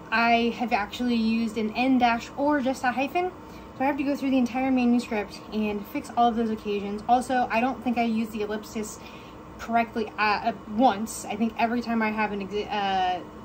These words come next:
I think every time I have an ellipses, it's actually supposed to be an em dash.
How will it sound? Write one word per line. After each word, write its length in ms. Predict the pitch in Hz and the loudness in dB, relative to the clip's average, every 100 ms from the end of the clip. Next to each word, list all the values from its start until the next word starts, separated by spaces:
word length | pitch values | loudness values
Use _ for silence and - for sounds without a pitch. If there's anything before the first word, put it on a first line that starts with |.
| - | -12
I 280 | 185 170 202 | -10 -6 -4
think 200 | 214 233 | -2 0
every 200 | 226 247 | 0 0
time 160 | 247 240 | 0 2
I 80 | 214 | 2
have 240 | 220 220 | 0 -2
an 60 | 202 | -2
ellipses, 440 | 214 220 220 202 | -4 -4 -4 -4
it's 160 | 190 202 | -6 -8
actually 240 | 185 214 | -6 -6
supposed 320 | - 247 262 | -2 0 0
to 60 | 220 | 0
be 100 | 208 | -2
an 80 | 180 | -2
em 160 | 175 | -4
dash. 380 | 180 165 165 | -2 -2 -4